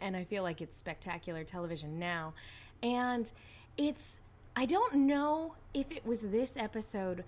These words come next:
specifically, but I've developed a real fondness of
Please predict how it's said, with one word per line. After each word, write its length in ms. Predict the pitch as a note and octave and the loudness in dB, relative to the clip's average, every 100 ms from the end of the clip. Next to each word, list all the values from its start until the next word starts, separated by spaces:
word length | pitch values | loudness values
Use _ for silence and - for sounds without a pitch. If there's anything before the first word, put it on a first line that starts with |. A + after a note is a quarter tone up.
| - - | -12 -16
specifically, 1400 | - - - G#3+ G#3+ - E4 - A3 - D#3+ C#3+ - - - - - - - E3 | -8 -6 -2 -2 -2 -2 -2 0 -2 -4 -4 -4 -6 -8 -12 -16 -18 -16 -12 -2
but 380 | B3 A3 G#3+ - - | 2 4 4 2 -2
I've 580 | G#3 A#3+ D4 E4 D#4 G#3+ | -4 -2 0 0 0 0
developed 640 | A#3 E3 G#3 G3 F#3+ - | -2 0 -2 -2 -4 -6
a 80 | G3+ | -6
real 680 | G3 F#3+ G3+ A#3 A#3+ A#3 A3 | -4 -4 -2 0 2 2 2
fondness 1080 | - - F#3+ F#3 F#3 D#3+ D#3+ E3 F3+ - - - - - G3 | -4 -4 -2 -2 -4 -4 -6 -6 -8 -12 -14 -18 -18 -8 -2
of 460 | G3 F#3+ F#3 F3 | 2 4 4 2